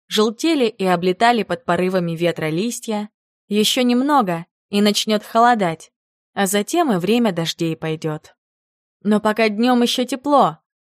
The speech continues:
а небо такое глубокое и синее, какое бывает только ранней осенью.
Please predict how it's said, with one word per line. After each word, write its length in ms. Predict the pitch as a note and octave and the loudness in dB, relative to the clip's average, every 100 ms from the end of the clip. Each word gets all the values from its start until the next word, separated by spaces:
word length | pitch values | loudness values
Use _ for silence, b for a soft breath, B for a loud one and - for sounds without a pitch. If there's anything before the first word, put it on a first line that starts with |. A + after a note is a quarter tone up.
| - | 0
а 100 | G#3 | 2
небо 340 | A3+ A#3 F#3 E3+ | 4 2 0 -2
такое 400 | F#3 - B3+ A#3+ | -2 2 2 2
глубокое 720 | G#3+ B3+ A3 B3+ G#3+ F#3 F3+ | 0 -2 2 2 2 0 0
и 160 | - G3+ | -2 -8
синее, 680 | - C#4+ D4 G#3 F3 E3+ - _ _ - | -6 -6 -2 -2 -2 -8 -14 _ _ -8
какое 380 | G#3+ - C4+ | -4 2 4
бывает 540 | B3+ B3+ C#4+ C4+ C4 _ _ - | 4 2 2 0 -4 _ _ -2
только 380 | B3+ A#3 - A#3 | -2 0 -4 0
ранней 440 | A#3+ A#3 A#3 A#3 | 0 2 0 -2
осенью. 760 | - F#3 E3 D#3+ D#3 D3 D3 | -4 -6 -6 -8 -10 -8 -10